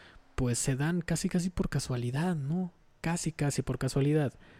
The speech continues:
Porque a veces las casualidades existen, otras veces no tanto, ¿no? Se dan por causalidad algunas ocasiones, ¿no?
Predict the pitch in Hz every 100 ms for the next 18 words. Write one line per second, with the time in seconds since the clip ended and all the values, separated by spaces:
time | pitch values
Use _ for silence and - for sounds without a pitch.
0 | - - 123 - 117 110 110 113 139 127
1 | 120 - - 120 - 113 127 135 - 143
2 | - 127 - 117 110 113 120 123 113 107
3 | - 123 143 - 127 156 - - - -
4 | 139 147 156 143 - 117 - 110 113 131
5 | 131 113 113 120 - - - 110 110 110
6 | - 156